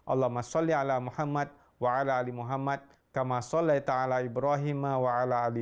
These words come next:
Ibrahim. Innaka Hamidun Majid. Allahumma barik ala Muhammad wa ala ali Muhammad. Kama barakta ala Ibrahim wa ala ali Ibrahim. Innaka Hamidun Majid.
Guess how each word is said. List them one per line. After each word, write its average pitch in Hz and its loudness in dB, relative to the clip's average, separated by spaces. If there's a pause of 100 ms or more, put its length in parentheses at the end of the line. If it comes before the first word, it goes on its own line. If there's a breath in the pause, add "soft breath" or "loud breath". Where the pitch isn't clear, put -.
Ibrahim. 143 0
Innaka 156 0
Hamidun 127 -2
Majid. 135 0 (240 loud breath)
Allahumma 139 0
barik 170 0
ala 143 2
Muhammad 143 0 (320 loud breath)
wa 151 2
ala 131 4
ali 123 -2
Muhammad. 127 -2 (240 loud breath)
Kama 127 0
barakta 135 0
ala 127 2
Ibrahim 143 0 (400)
wa 123 2
ala 123 2
ali 120 0
Ibrahim. 135 0 (160 loud breath)
Innaka 151 0
Hamidun 135 -2
Majid. 143 0